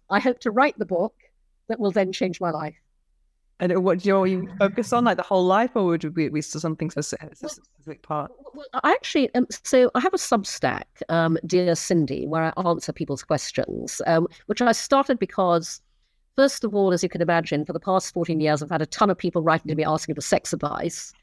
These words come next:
Speaker 2: <laughs>
Speaker 1: but also people ask me on social media all sorts of questions. And so, um, for the benefit of our listeners, if you go to Dear Cindy on Substack, you can ask me anything you want, um, and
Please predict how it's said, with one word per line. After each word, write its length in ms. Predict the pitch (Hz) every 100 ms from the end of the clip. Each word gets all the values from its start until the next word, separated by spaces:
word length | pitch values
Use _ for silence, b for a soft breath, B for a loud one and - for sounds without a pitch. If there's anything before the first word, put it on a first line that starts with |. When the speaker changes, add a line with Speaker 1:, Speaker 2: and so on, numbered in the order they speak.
| 247
Speaker 2:
<laughs> 160 | 254
Speaker 1:
but 140 | 233 226
also 280 | 269 - 214
people 300 | - 220 -
ask 280 | 208 214 -
me 60 |
on 120 | 185 175
social 340 | 202 175 180
media 280 | 175 156 165
all 160 | 190
sorts 280 | 165 - -
of 60 | -
questions. 520 | 147 - - 151 143
And 100 | 165
so, 440 | - 175 165 165 - _ _ _ _ -
um, 180 | 180 175
for 60 |
the 80 | 190
benefit 320 | - 285 262
of 60 | 214
our 100 | 180
listeners, 720 | 175 - 165 151 151 139 - -
if 180 | 214 233
you 80 |
go 160 | 202 185
to 120 | -
Dear 380 | 185 185 196 175
Cindy 460 | - - 156 135 139
on 120 | 147
Substack, 720 | - - - - - 113 160 - _ _ _ _
you 100 | 214
can 120 | 214 220
ask 280 | 262 302 233
me 80 | 190
anything 300 | 277 349 247
you 120 | 180
want, 400 | 139 165 285 - - -
um, 360 | 175 175 175 170 -
and 320 | 175 170 170